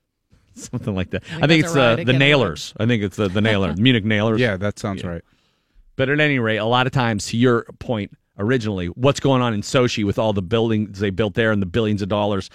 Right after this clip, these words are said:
Speaker 1: that the
Speaker 3: <laughs>
Speaker 1: oligarchs dumped into making that happen? I, there's basically, it's just a stray dog shelter now.
Speaker 3: <laughs> Well, I mean, j-, like, the, the Russians that are allowed to compete in this one, what is it, the Olympic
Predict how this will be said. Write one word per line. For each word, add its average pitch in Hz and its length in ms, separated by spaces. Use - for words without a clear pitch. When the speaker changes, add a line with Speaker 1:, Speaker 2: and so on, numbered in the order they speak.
Speaker 1:
that 117 100
the 123 120
Speaker 3:
<laughs> - 20
Speaker 1:
oligarchs 117 560
dumped 113 380
into 107 180
making 104 300
that 107 180
happen? 85 360
I, 104 140
there's 123 800
basically, 139 380
it's - 100
just 131 140
a 120 60
stray 120 320
dog 98 360
shelter 78 400
now. 69 200
Speaker 3:
<laughs> 151 760
Well, 226 160
I 180 80
mean, 180 240
j-, 196 160
like, 185 360
the, 170 240
the 156 300
Russians 175 540
that 147 120
are 143 80
allowed 131 340
to 139 60
compete 123 460
in 120 140
this 120 180
one, 101 240
what 117 140
is 120 120
it, 117 140
the 113 180
Olympic 117 440